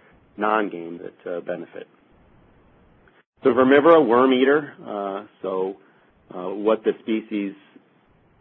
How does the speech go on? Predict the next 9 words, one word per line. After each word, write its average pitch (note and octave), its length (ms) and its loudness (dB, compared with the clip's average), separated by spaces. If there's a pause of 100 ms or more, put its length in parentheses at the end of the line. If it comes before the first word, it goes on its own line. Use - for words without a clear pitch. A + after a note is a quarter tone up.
(160)
uh, G#2 60 -20
utilizes G2+ 1120 -2
on G2 160 -10
its F#2 160 -14
breeding A2+ 300 -2
grounds G#2+ 500 0 (200)
primarily G2 560 -4
is F2 140 -6
Lepidoptera, F#2 760 -6